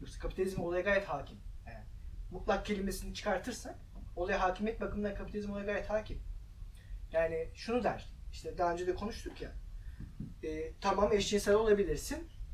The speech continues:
ol, ama Playboy oku. Yani, ya da neyse o magazin, işte Eurovision'a katıl, bağış yap, telefonla mesaj at. Bu etkinlikler çerçevesinde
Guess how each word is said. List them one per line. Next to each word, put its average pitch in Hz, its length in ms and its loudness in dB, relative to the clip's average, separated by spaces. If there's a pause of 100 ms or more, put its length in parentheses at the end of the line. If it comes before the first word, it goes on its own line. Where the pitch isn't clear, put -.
(260)
ol, - 240 4 (280)
ama 233 160 6
Playboy 285 400 6
oku. - 260 -8 (500)
Yani, 107 120 -8 (420)
ya 156 100 -4
da 180 60 0
neyse 202 240 6
o 151 140 0
magazin, 143 540 -4 (560)
işte - 200 -4
Eurovision'a 202 600 6
katıl, - 320 -4 (220)
bağış 180 400 6
yap, - 200 -2
telefonla 170 440 0
mesaj 165 360 0
at. 233 200 -2 (360)
Bu 262 140 4 (140)
etkinlikler 240 720 4
çerçevesinde 233 920 2